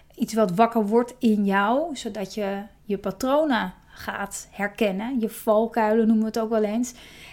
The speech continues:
En die gaat herkennen, die gaat erkennen, die gaat begrijpen,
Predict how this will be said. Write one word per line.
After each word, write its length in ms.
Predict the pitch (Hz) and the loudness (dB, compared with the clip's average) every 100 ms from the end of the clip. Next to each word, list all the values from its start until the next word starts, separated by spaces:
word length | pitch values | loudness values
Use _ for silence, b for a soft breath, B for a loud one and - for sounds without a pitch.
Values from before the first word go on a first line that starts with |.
| B - | B -6
En 460 | 220 208 202 208 - - 508 320 196 - - 349 233 | -2 -2 -2 -6 -10 -20 -12 -8 -8 -8 -20 -20 2
die 180 | 233 | 2
gaat 240 | 220 226 214 | 2 -2 -4
herkennen, 540 | 196 - 254 262 254 | -6 -4 0 2 2
die 200 | 220 214 | 0 -2
gaat 300 | 175 214 190 - | -4 -6 -6 -4
erkennen, 540 | 269 277 269 240 226 | -2 0 2 2 2
die 160 | 214 208 | -2 -4
gaat 240 | 214 202 | -6 -6
begrijpen, 720 | 202 - 233 285 320 320 330 | -4 2 4 4 4 2 2